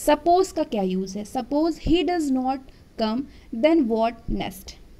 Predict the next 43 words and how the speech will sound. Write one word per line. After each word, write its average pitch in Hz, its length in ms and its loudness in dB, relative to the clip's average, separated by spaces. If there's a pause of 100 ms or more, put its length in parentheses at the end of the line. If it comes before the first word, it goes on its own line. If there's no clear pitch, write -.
(320)
तो 220 80 -6
कुछ 254 200 -6
कुछ 277 180 -6
ऐसी 269 220 -2
चीज़ें 302 300 0
हैं 339 120 2
जो 262 120 -2
एक 262 140 -2
साथ 262 200 -4
प्रयोग 247 400 -4
नहीं 233 240 -2
करती 226 360 -8
होती 220 340 -4
हैं, 269 160 -6
इस - 180 -8
चीज़ 247 200 -6
का 269 100 -4
बड़ा 220 180 -4
ही 233 160 -8
ध्यान 226 260 -4
रखना 220 240 -8
होता 220 220 -8
है। 277 60 -6
ये 302 140 -4
छोटी 285 300 -6
मोटी 247 240 -8
चीज़ें 226 300 -8
error 202 260 -6
हो 202 140 -8
जाती 190 300 -8
है 208 140 -6
हर 208 100 -6
किसी 202 340 -10
से। 202 200 -10 (640)
Else 339 280 4
के 370 120 -2
बाद 294 300 0
में 294 160 0
but 233 300 0
का 262 120 -4
प्रयोग 220 380 -4
करते 185 300 -6
हैं, 190 160 -8